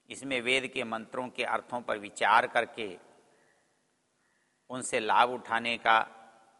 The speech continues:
उसको पढ़ने कर आनंद प्राप्त करने का समय है। इस सूक्त में जुए का वर्णन है और जुए का जो मनोवैज्ञानिक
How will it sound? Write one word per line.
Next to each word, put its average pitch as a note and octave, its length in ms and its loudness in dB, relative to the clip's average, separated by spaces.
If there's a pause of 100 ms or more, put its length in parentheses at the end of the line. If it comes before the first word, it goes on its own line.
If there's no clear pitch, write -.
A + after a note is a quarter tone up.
(1120)
उसको C3+ 280 -6
पढ़ने A#2+ 420 -2
कर - 340 0
आनंद A#2+ 400 0
प्राप्त A#2 480 0
करने G#2+ 280 -4
का G#2 140 -2
समय G2 300 -6
है। - 260 -16 (2250)
इस D3 180 -4 (480)
सूक्त C#3 300 -4
में A#2+ 400 -4 (1300)
जुए C#3 320 0
का B2+ 160 4
वर्णन A2+ 400 0
है A2 540 -2
और A2+ 100 -2
जुए B2+ 320 -6
का C3+ 140 2
जो B2+ 160 0
मनोवैज्ञानिक A#2+ 1120 0